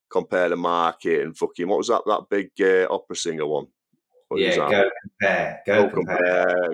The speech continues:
Speaker 1: But we, we went, we went through a period of time in advertising where people, rather than use, it was like kind of a cross between humour and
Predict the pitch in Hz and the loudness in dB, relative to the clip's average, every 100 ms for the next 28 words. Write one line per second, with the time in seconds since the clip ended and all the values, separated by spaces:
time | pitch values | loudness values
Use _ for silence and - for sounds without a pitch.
0 | 80 113 127 120 127 131 151 151 127 226 | -4 0 2 2 2 6 6 6 6 6
1 | 240 - 147 117 131 135 135 113 92 - | 4 2 0 2 6 6 6 4 2 0
2 | 117 117 104 87 85 - 78 76 76 78 | 2 2 0 -2 -2 -2 -2 -2 -6 -4
3 | 82 82 104 104 - 92 85 - _ _ | -4 -2 -2 -4 -2 -2 -2 -6 _ _
4 | 107 110 104 98 95 90 82 - 90 101 | 0 2 0 -2 -4 -4 -8 -6 -4 0
5 | 107 95 - - - 104 95 95 110 - | 0 0 -6 -20 -6 -2 -2 0 -2 -2
6 | - 95 - 110 104 85 82 | -6 -6 -4 -2 2 2 2